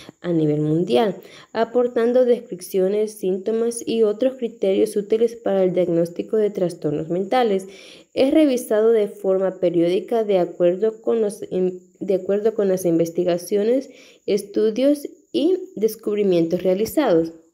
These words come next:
Bien, es importante también tener en cuenta que no hay pruebas o exámenes que los pro-, que los profesionales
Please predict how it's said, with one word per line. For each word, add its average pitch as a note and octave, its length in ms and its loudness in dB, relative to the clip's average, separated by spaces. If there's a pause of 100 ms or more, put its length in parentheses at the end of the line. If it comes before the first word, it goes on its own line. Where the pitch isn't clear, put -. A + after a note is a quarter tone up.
(380)
Bien, F#3 720 0
es C4 200 0
importante C4 760 2
también G3 1000 0 (920)
tener A3+ 280 2
en C#4+ 180 2
cuenta A#3+ 600 0 (640)
que A3+ 400 2 (140)
no G#3+ 360 0
hay C4 160 2 (160)
pruebas G#3+ 680 2
o G#3 80 2
exámenes G3 920 -2
que - 160 -2
los F#3 200 0
pro-, F3+ 500 -2
que G#3 160 0
los F#3+ 220 0
profesionales F3+ 920 0